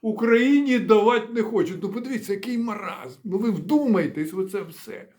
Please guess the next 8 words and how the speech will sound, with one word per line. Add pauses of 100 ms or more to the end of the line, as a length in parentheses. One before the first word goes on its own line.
(640)
Вони
Україні
зброю
затримують,
не
дають,
не
хочуть.